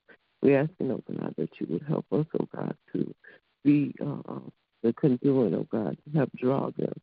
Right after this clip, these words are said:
to your light, oh God. Father God, we're praying, oh God, for the body of Christ. Praying for strength and for unity, oh God.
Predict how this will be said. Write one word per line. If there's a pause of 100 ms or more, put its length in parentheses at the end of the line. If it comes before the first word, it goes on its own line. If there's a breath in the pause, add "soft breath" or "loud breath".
(440 soft breath)
to
your
light,
oh
God. (600)
Father
God,
we're (200)
praying,
oh
God, (120)
for
the
body
of (300)
Christ. (640 loud breath)
Praying
for
strength
and
for (120)
unity,
oh (120)
God.